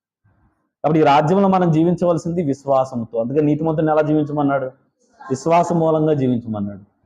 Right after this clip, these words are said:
కాబట్టి ఈ రా-, కరెన్సీ నోటుతో బతికేది లోకం, కానీ విశ్వాసంతో బ్రతికేది క్రైస్తవుడు. కాబట్టి నీకు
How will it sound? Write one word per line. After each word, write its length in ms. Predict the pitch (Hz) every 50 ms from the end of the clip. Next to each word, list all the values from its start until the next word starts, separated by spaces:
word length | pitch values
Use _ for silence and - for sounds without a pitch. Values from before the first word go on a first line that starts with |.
| _ _ _ _ _ -
కాబట్టి 200 | 147 156 160 156
ఈ 100 | 151 147
రా-, 380 | 135 135 131 - 202 196 175 151
కరెన్సీ 400 | - 156 156 170 196 202 - 233
నోటుతో 300 | 220 226 220 214 214 226
బతికేది 580 | 202 220 202 202 196 208 202 202 208 233 254
లోకం, 440 | 214 160 165 190 214 214 226 190 139 - - _ _ _ _ _ _ _ _ _ _ _ _ _ _ _ _ _ _ _ _ _ -
కానీ 140 | 160 165 165
విశ్వాసంతో 540 | 165 160 165 185 185 180 185 190 160 185
బ్రతికేది 560 | 180 175 170 151 147 147 170 170 170 190 233 311 - - _ _ _ _ _ _ _ _ _ -
క్రైస్తవుడు. 640 | 139 143 151 143 147 - 139 127 120 110 110 - - - - - - - - -
కాబట్టి 260 | 151 160 180 175 185
నీకు 580 | 185 180 170 147 165 170 165 160 160 160 160